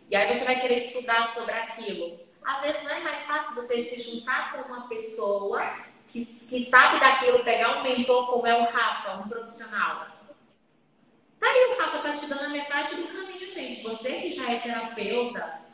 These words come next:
você tem esse sonho de querer colocar, primeiro lotar o consultório? Ok, vamos primeiro lotar meu consultório. Como que eu faço, Rafa? Vai, conversa com o Rafa, chama o Rafa no privado, vai ver o que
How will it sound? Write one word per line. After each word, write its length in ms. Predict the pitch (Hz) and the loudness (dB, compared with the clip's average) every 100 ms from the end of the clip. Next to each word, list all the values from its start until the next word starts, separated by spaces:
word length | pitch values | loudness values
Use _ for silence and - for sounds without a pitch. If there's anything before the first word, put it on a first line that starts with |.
| _ | _
você 340 | 190 214 220 254 | -10 -6 -2 -2
tem 220 | - 262 | -2 -4
esse 240 | 262 254 - | -4 -6 -4
sonho 240 | 233 254 | 0 0
de 80 | 247 | 0
querer 300 | - 220 214 | 0 0 0
colocar, 720 | 214 208 214 208 202 - - - | 0 0 2 2 2 0 -8 -6
primeiro 400 | 277 285 302 285 | 0 2 4 2
lotar 420 | 247 - 208 208 | 0 2 2 2
o 100 | 208 | -2
consultório? 720 | 208 - - 233 185 - - | -6 -10 -6 -2 0 0 -4
Ok, 300 | - - - | -6 -6 -6
vamos 200 | 202 214 | -6 -8
primeiro 340 | - 214 226 226 | -14 -6 -4 -2
lotar 280 | 220 214 | -2 -6
meu 120 | 202 202 | -10 -12
consultório. 680 | 202 - - 208 185 185 | -14 -18 -6 -2 -2 -2
Como 220 | 277 294 - | -4 -4 -4
que 100 | 277 | -6
eu 80 | 277 | -4
faço, 460 | 254 226 220 - | 0 0 0 -2
Rafa? 440 | 202 190 - 185 - - - | 0 0 -2 -6 -10 -18 -2
Vai, 360 | 247 277 277 - | 2 4 2 -2
conversa 480 | 247 240 247 269 277 | -4 -2 -2 -2 -6
com 120 | 262 | -10
o 100 | 254 | -6
Rafa, 380 | 233 233 233 233 | -2 -2 -2 -8
chama 300 | - 262 285 | -10 -10 -10
o 120 | 277 | -6
Rafa 280 | 240 240 240 | -4 -4 -6
no 100 | 233 | -10
privado, 640 | 240 233 214 208 202 202 - - - 185 | -12 -10 -6 -4 -4 -8 -14 -20 -20 -2
vai 340 | 226 - - | 0 2 0
ver 140 | 233 220 | 0 0
o 80 | |
que 100 | 220 | -2